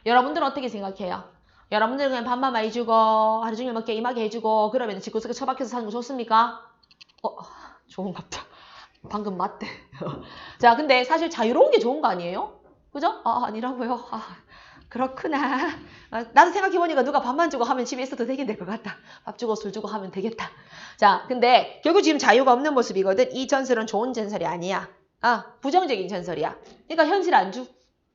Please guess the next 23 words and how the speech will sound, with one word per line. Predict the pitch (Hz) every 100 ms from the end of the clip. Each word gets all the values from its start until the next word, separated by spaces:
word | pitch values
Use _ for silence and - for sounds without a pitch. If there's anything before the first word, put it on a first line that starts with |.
| _
현실 | 226 226 214
안주. | 165 175 208
주체성이 | 202 214 285 262 190
없는 | 185 196 214
삶. | 220 202 _ _ _ _ _ - - - _ _
금붕어는요, | - 262 269 254 233 220 233 269 330 392 - -
유리벽에 | 247 294 320 349 320
부딪혀서, | - 214 220 277 269 240 240 277 269
자, | 196
유리벽 | 208 208 240 285
세모 | - 214 226
치세요. | 226 226 254 226 208 226 320 381 -
유리벽이 | 262 294 311 311 320
어디 | 294 320
있더라? | 330 - 339 -
아, | 247
억압적, | 254 247 240 - -
요겁니다. | 196 208 196 190 - _
억압적인 | 233 226 220 - 190 190
현실, | 226 214 208 220 - - _
단절. | - 196 214 220 202 - - _ _ -
억압적인 | 233 254 247 233 214 233
현실과 | 220 226 233 220 214 254 330